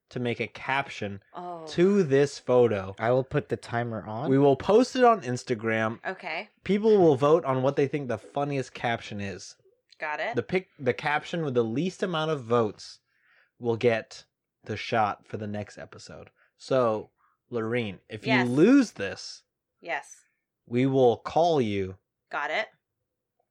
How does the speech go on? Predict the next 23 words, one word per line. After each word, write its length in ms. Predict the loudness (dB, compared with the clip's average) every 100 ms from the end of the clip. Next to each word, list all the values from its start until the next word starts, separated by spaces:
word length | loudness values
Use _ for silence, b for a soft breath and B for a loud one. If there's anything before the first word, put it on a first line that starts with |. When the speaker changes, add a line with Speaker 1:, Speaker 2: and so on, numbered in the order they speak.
| _
Speaker 1:
and 340 | -8 -6 -6 -4
we 120 | 0
will 420 | 2 2 0 0 -2
record 540 | -8 -8 -2 0 0
you 120 | -2
taking 480 | -6 -2 -4 -2 -8
the 80 | -6
shot. 360 | -8 -10 -12 -16 _ -4
Speaker 2:
Okay. 300 | -2 -2 -6 -12
Speaker 3:
Oh, 240 | -6 -2
what 100 | -2
is 180 | -2 -4
this? 380 | -8 -8 -10 -16 _
Speaker 2:
Sounds 420 | -4 -2 -2 -6
wonderful. 720 | -12 -8 -6 -8 -10 -14 -10 -10
Speaker 1:
Okay, 260 | -6 -8
so 240 | -4 -2 -2
let 220 | 0 0
me 160 | 0 -4
Speaker 3:
Oh. 80 |
Speaker 1:
pull 200 | 2 4 4
up 180 | 2
the 160 | -2 -4